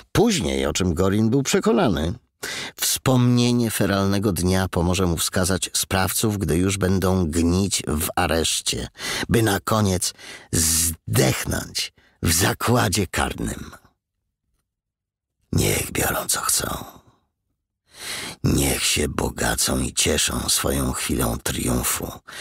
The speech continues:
Już i tak wydali na siebie wyrok. Wyrok śmierci.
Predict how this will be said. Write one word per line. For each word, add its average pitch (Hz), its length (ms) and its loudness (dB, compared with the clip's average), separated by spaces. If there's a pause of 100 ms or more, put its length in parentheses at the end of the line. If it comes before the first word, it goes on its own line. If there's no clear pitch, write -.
(260)
Już - 240 0
i - 80 -2
tak 82 220 -2
wydali - 420 -2
na 104 140 -2
siebie 127 260 0
wyrok. - 580 -6 (760)
Wyrok - 920 -2 (480)
śmierci. - 1120 0